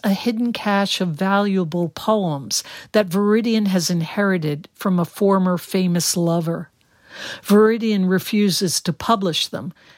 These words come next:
and Carla must outmaneuver the various factions who want to use her to pressure Viridian. As absorbing as that plot is, however, it's Thompson's charged depiction of Carla's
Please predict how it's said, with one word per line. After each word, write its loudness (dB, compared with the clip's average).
and 0
Carla 0
must -4
outmaneuver 2
the -4
various 0
factions 0
who -2
want 2
to 2
use 2
her -8
to -4
pressure 0
Viridian. -2
As 2
absorbing 0
as -2
that -2
plot -2
is, 0
however, -2
it's 0
Thompson's 0
charged -2
depiction -2
of -4
Carla's 0